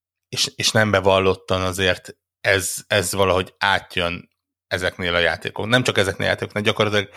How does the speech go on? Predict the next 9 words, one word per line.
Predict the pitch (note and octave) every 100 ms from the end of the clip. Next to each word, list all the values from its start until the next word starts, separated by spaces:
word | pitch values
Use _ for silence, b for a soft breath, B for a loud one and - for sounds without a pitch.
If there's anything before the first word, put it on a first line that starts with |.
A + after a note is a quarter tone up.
| B B _ _ _ _ -
minden, | A#2+ B2 G2+ G2 G2 - _ _ _ _ _ _ _ _
mondjuk | G#2 F#2 F2+
ilyen | F#2 F#2 F2+ _ _ _ _ _
szeptember, | - - A2+ - F#2+ F#2 F2+ F2 F2 - _ -
október | A2 - F2 F2+ F2 _ _
után | G#2 G2 F2+
megjelenő | F2 F2 F2 E2+ E2+ E2+ E2+
játékokra | E2+ F2 F2+ F#2 - F#2+ - - - _ _ - F2+ E2+ F#2
rátevődik. | G2 G2 G2 F#2+ G2 G2+